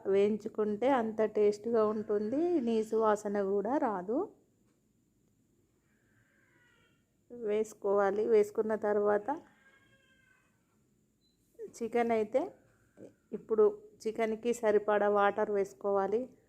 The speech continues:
మేము చికెన్కి చల్లటి నీళ్ళు కాకుండా మేము వేడి నీళ్ళు పెట్టి రెడీగా ఉంచుకున్నాము. అవి మేము ఇప్పుడు కూరలో పోసేటి వేడి నీళ్ళు.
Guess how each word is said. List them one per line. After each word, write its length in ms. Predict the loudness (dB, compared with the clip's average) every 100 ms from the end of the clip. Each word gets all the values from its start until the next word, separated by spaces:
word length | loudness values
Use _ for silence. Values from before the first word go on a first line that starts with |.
| _ _ _ _ _ _ _ _ _ _ _ _ _ _ _ _ _ _ _ _ _ _ _ _ -8
మేము 440 | -4 -2 -2 -2
చికెన్కి 920 | -4 -6 -2 -2 -2 -6 0 0 0 -8 _ _ _ _ _ _ _ _ _ _ _ _ _ _ _ _ _ _ -20 -20 _ _
చల్లటి 440 | -2 4 4 4 2
నీళ్ళు 280 | 0 0 2
కాకుండా 720 | 2 0 -4 -4 0 2 2
మేము 340 | -2 -2 0
వేడి 280 | 4 6 6
నీళ్ళు 200 | 2 -2
పెట్టి 540 | -2 -4 -4 -6 -4 -6 -18 _ _ _ _ -2
రెడీగా 420 | 2 6 6 4
ఉంచుకున్నాము. 720 | 0 -8 -12 -8 -6 -6 -6
అవి 180 | -4 -2
మేము 240 | -2 0
ఇప్పుడు 320 | 0 0 2 0
కూరలో 480 | 2 4 4 2
పోసేటి 600 | 2 0 0 0 -2 0
వేడి 320 | 2 2 2 -2
నీళ్ళు. 480 | -2 -2 -2 -4